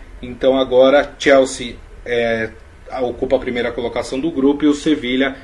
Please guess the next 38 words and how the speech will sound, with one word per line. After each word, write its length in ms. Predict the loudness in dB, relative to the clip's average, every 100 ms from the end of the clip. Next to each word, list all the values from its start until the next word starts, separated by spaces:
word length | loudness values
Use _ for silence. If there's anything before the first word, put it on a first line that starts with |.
| -6
é 80 | -2
o 80 | -2
segundo, 540 | -2 -2 -2 -6 -4
os 120 | -4 -4
dois 300 | -2 -4 -4
com 120 | -6
o 80 | -2
mesmo 340 | -2 -4 -6
número 300 | -6 -6 -6
de 120 | -6
pontos. 680 | -8 -6 -6 -8 -14 -18 -18 -20 -20 -10 2
No 200 | 4 6
grupo 440 | 8 8 8 8
F, 520 | 8 6 2 -6 -8 -10 -20 -6
Clube 300 | 2 2 2
Bruges 400 | 2 4 2 -2
da 160 | -6 -2
Bélgica 580 | 4 4 4 -2 -6 -4
e 80 |
Lazio 640 | 0 2 2 2 -2 -8 -8
empataram 920 | -6 -2 -2 0 2 4 4 2 0
em 160 | -2
um 160 | -4 -4
a 140 | -2
um 340 | 0 0 0 -2 -10 -16 2
e 80 | 2
o 60 |
Borussia 500 | 4 4 4 4 2
Dortmund 680 | 4 6 6 4 -2 -2 0
venceu 460 | 0 0 0 0
o 60 | 0
Zenit 440 | 0 -2 -4 -6
da 140 | -4 -4
Rússia 400 | -4 -8 -4 -6
por 300 | -4 -6 -6
dois 640 | -2 4 4 4 0 -8
a 180 | -2 -2
zero. 600 | 0 0 2 2 -2 -8